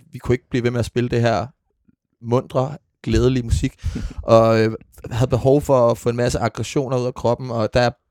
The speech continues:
punkmusikken en helt fantastisk ventil. Øh, så i forlængelse af, at, øh, Donald Trump, han blev valgt, øh, der, der begyndte vi at mødes hernede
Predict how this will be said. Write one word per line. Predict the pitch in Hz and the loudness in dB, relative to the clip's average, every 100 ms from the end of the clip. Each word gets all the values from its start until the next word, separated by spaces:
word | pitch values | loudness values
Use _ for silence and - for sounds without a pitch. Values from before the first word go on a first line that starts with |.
| - | -4
punkmusikken | 123 131 135 120 107 | -4 -4 -8 -8 -6
en | 110 | -6
helt | 135 - | -6 -6
fantastisk | 117 - - - - | -6 -4 -4 -6 -10
ventil. | 110 - 127 - - - _ _ _ - _ _ - | -8 -6 -6 -8 -14 -20 _ _ _ -20 _ _ 4
Øh, | 117 110 110 | 6 8 6
så | 127 | 4
i | 117 | 2
forlængelse | 127 131 135 - | 4 2 2 2
af, | 123 113 | 2 4
at, | 117 - | 0 0
øh, | 107 - _ _ _ - | -2 -4 _ _ _ -4
Donald | 110 107 | -4 -2
Trump, | - 120 131 | -2 -2 -2
han | 127 | -4
blev | 113 | -2
valgt, | 110 - - - _ _ _ - | 0 -2 -6 -16 _ _ _ -8
øh, | 113 107 - | -6 -6 -6
der, | 120 113 110 - _ _ _ | -2 0 -2 -6 _ _ _
der | 117 | -4
begyndte | - 117 113 | -2 -4 -4
vi | 117 107 | -2 0
at | 92 98 | 0 -2
mødes | 110 113 127 | -2 0 0
hernede | - 107 110 113 | -2 -2 0 -2